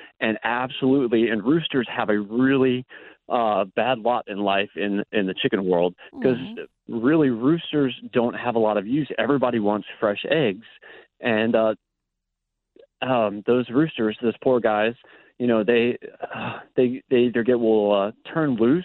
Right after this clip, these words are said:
Speaker 2: Mm-hmm.
Speaker 1: which, uh, is not good for 'em because a predator is going to attack them. Or
Speaker 2: Mm-hmm.
Speaker 1: what a lot of people don't realize is that roosters will end up in the animal shelters around Atlanta
Speaker 2: Oh,
Speaker 1: trying to get
Speaker 2: wow.
Speaker 1: adopted out, and nobody wants a rooster. And then those roosters could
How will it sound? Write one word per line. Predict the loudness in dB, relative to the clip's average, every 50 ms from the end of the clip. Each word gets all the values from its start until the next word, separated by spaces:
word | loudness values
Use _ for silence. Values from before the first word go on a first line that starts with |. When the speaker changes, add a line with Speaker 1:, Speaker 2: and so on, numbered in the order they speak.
| -4 -12 -14
Speaker 2:
Mm-hmm. | -10 -4 0 2
Speaker 1:
which, | 2 2 2 -2 -6 -16 -18 -20 -20 -20 _ _ _ _ _ _ _ -4
uh, | -2 0 0 0 -2 -2
is | -4 -4 0 0
not | 0 0 0 0 0
good | -2 -2 0
for | 0 0 0
'em | 0
because | 0 -2 0 0 0
a | -2
predator | -2 -2 0 0 2 2 0 0 0
is | -2
going | -2 -2 -2 -2 -2
to | -4 -4
attack | -2 -2 -2 -2 -2
them. | -2 -2 -2 0
Or | 2 2 2 2
Speaker 2:
Mm-hmm. | 2 2 2
Speaker 1:
what | 2 2
a | 2
lot | 2 0 0
of | -2
people | -4 -4 -4 -2
don't | 0 0 -2 -2
realize | 0 0 0 2 2 0 0 0 -2 -4 -6 -6
is | -6 -6 -4 -2
that | -2 0 0 -2 -2 _ _ -20 -20 -20 _ _ _ _
roosters | -2 0 0 0 0 0 -2 -2 -2 0
will | 0 0 0 0 0 -2
end | 0 0 2 2
up | 2 0 0 -2 -4
in | -4 -2 -2
the | -2 -2 -4
animal | -2 -2 0 2 2 2 2 0 0
shelters | -2 -2 0 0 0 0 -2 -2 -2 -2 -4 -8 -16 _ _ _ _ _ _ -2
around | 0 0 0 0 -2 -4 -4
Atlanta | -2 -2 -2 0 0 0 0 -2 -2 -2 0 2 2 2 0
Speaker 2:
Oh, | -4 -4
Speaker 1:
trying | -2 -2 0
to | 0
get | 0 0 0
Speaker 2:
wow. | 0
Speaker 1:
adopted | 0 0 -2 -2 -2 -2 0
out, | 0 0 -2 -4
and | -6 -6 -6 -4 -2
nobody | 0 0 2 2 2 2
wants | 2 0 -2 -2 -4
a | -4
rooster. | -2 -2 -2 -2 -2 0 0 0
And | 0 0
then | -2 -4
those | -4 -4 -4 -4
roosters | -2 -2 -2 -2 -2 -2 -2 -2 -2 -4 -6 -8 -4
could | -2 -2 -2